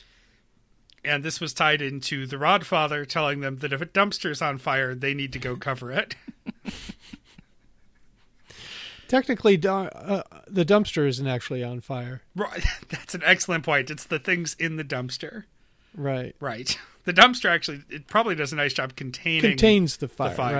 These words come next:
Speaker 2: right. It's
Speaker 1: Yeah.
Speaker 2: dumpster fire. That's why a dumpster fire is not that great of a news story, because it's not going anywhere. <laughs>
Speaker 1: The irony of them not wanting to cover dumpster fires ten years ago and what we have now. <laughs>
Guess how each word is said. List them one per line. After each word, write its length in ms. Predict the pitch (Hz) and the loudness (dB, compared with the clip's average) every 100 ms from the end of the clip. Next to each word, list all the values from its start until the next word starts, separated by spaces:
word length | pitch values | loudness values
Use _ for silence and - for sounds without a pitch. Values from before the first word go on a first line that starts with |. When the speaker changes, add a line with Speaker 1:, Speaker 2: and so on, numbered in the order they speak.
| 135 | -2
Speaker 2:
right. 80 | - 170 | -6 -14
It's 240 | - - | -14 -12
Speaker 1:
Yeah. 180 | 135 107 | -12 2
Speaker 2:
dumpster 360 | 202 226 - 202 | 2 4 2 4
fire. 220 | 185 175 | 4 6
That's 200 | 202 226 | 6 8
why 120 | 226 | 6
a 60 | 185 | 8
dumpster 300 | 190 190 165 | 4 2 2
fire 200 | 165 151 | 2 2
is 120 | 135 | 2
not 380 | 147 151 156 156 | 2 4 2 2
that 240 | 147 - _ _ _ _ | 0 0 _ _ _ _
great 220 | 160 147 | 4 4
of 80 | 127 | 4
a 40 | 127 | 0
news 300 | 135 147 - | 0 0 -2
story, 320 | 127 113 113 | -4 -4 -6
because 340 | 127 147 131 | -4 -2 -2
it's 180 | 120 - | -4 -2
not 240 | 156 147 147 | 0 0 0
going 300 | 139 135 123 | -2 -2 -4
anywhere. 420 | 127 123 123 - _ - | -6 -6 -8 -10 _ -14
<laughs> 60 | - - - - - _ _ _ _ _ _ _ _ _ _ _ - - - - | -12 -14 -16 -20 -20 _ _ _ _ _ _ _ _ _ _ _ -18 -18 -16 -8
Speaker 1:
The 120 | 160 | 0
irony 380 | 175 165 143 135 | 4 4 2 0
of 160 | 120 | -4
them 200 | 143 135 127 | -4 -4 0
not 220 | 139 143 | 0 0
wanting 280 | 147 147 135 | 0 -2 -4
to 60 | |
cover 260 | - 139 131 | -4 -4 -2
dumpster 340 | 127 123 127 | -4 -4 -6
fires 340 | 127 127 120 - | -6 -6 -6 -6
ten 200 | 131 127 | -6 -6
years 240 | 120 - | -6 -6
ago 280 | 123 120 120 | -6 -6 -6
and 160 | 123 123 | -8 -8
what 100 | 127 | -8
we 100 | 131 | -8
have 280 | 131 127 123 | -6 -6 -6
now. 380 | 123 117 120 127 | -8 -8 -10 -14
<laughs> 640 | _ - - - - - | _ -20 -20 -18 -16 -16